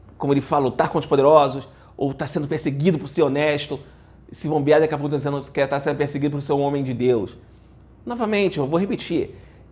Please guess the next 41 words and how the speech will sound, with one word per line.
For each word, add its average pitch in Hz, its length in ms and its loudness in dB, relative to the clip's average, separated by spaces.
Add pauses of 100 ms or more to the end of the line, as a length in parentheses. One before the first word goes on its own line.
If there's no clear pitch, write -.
(180)
o 151 80 0
impeachment 180 680 -2
dele 123 500 2
é 143 80 -2
por - 240 -10
causa 117 240 -4
da 110 120 -4
total 151 680 0
incompetência, 143 960 -2
capacidade 135 520 -4
de 135 60 -6
gestão. 127 600 -2 (480)
É 156 100 -2
só 233 180 2
ver 196 180 6
outros 202 260 0
vídeos 190 340 -4
diários. 180 520 2 (460)
É - 120 -8
problema 185 500 4
na, 165 320 -2
é - 60 -6
problema 160 260 0
no 156 60 -2
trânsito, 156 720 0 (200)
é - 80 -8
problema 165 400 0
na, 151 160 -4
na 156 160 -6
cidade, 156 720 0
com, 139 220 -2
na 147 120 2
ordem 151 220 4
urbana, 147 640 0 (300)
é 185 80 0
problema 180 420 2
na, 156 160 -6
no, 147 400 -2 (500)
com 160 80 -4
os 151 80 0
garis. 151 600 2